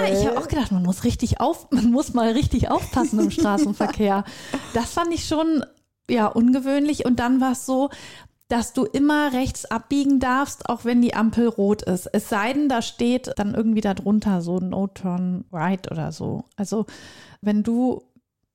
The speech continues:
Speaker 1: geradeaus rot hast sozusagen,
Speaker 2: Mhm.
Speaker 1: darfst du aber trotzdem rechts abbiegen, wenn du Rechtsabbieger bist. Es ist wie ein Stoppschild. Einmal kurz halten, gucken und dann
Speaker 2: Mhm.
Speaker 1: darfst du rechts abbiegen.
Speaker 2: Mhm.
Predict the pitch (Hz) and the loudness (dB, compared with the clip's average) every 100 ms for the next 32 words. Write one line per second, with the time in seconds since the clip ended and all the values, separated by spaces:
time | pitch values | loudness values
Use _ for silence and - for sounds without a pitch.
0 | _ _ - 220 214 185 196 - 254 330 | _ _ -4 0 2 0 -2 0 0 0
1 | 302 302 - 277 - 247 262 254 254 254 | 0 -2 -2 -8 -6 -4 -2 0 4 4
2 | 247 214 202 208 240 185 185 208 - 202 | 4 2 -2 0 0 0 -2 -4 -4 -4
3 | 185 175 - - - 190 185 170 - - | -2 -2 -4 -8 -4 -2 -2 -2 -6 -10
4 | - 190 170 - - - - - 156 - | -8 -6 -6 -10 -10 -8 -6 -4 -4 -6
5 | - - - 220 247 262 240 - 233 226 | -16 -16 -8 -4 -2 0 0 0 -4 -2
6 | 190 165 208 226 226 226 - 269 277 294 | -2 -2 0 0 -2 -4 -2 -2 -2 -6
7 | 285 - 240 240 233 - 214 190 196 214 | -8 -8 -2 0 0 0 0 2 2 2
8 | 247 - 156 - - 170 175 - 185 165 | 0 -4 -8 -10 -10 -8 -8 -4 -2 0
9 | 165 190 262 | 0 0 0